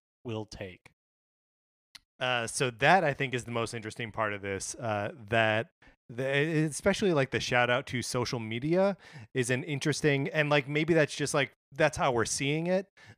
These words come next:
Speaker 2: Um, but I wonder if there's any thought, like, within Nintendo towards, like, increasing their connectivity, um, either,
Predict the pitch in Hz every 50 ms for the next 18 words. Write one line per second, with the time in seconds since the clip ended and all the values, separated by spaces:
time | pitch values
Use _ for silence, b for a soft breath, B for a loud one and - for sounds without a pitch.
0 | - 135 127 123 120 117 110 120 123 120 120 120 120 110 113 131 135 139 143 143
1 | 139 135 135 - 139 135 127 123 120 110 - - - B B B B B B -
2 | - 127 123 120 113 - - 135 131 131 127 120 - - - 120 113 113 113 -
3 | - _ _ - 135 120 113 - 113 110 - - 117 - - 165 147 143 135 131
4 | 120 - 127 135 160 151 139 131 123 117 113 - - 120 113 110 110 107 107 101
5 | - - B B B B B B 117 110 - - - 135 123 117 113 - - -
6 | 147 135 127 - - 135 123 120 110 117 113 113 110 110 107 107 104 - 117 110
7 | 104 - - - 196 190 170 185 180 190 185 180 175 175 190 196 147 131 123 120
8 | 120 117 123 - 120 117 120 117 120 113 110 110 113 -